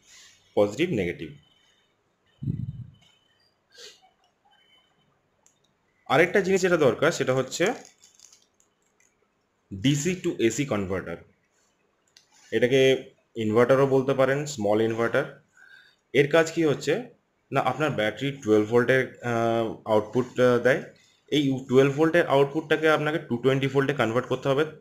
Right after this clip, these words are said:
এবং তারপরেই আপনি ঘরের appliance আছে বা lights, fans আছে, এগুলোকে চালাতে পারবেন। Otherwise টুয়েলভ volt দিয়ে light, fan চলবেন না। তো এটাতে কি হচ্ছে, এখানে দেখতে পাচ্ছেন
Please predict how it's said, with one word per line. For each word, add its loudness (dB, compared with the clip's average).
এবং 0
তারপরেই 4
আপনি 0
ঘরের 2
appliance 0
আছে -2
বা 0
lights, -2
fans -2
আছে, -2
এগুলোকে -2
চালাতে -2
পারবেন। -10
Otherwise 2
টুয়েলভ 2
volt 0
দিয়ে -2
light, -4
fan -6
চলবেন -4
না। -14
তো -4
এটাতে 0
কি -2
হচ্ছে, 0
এখানে 2
দেখতে 2
পাচ্ছেন 0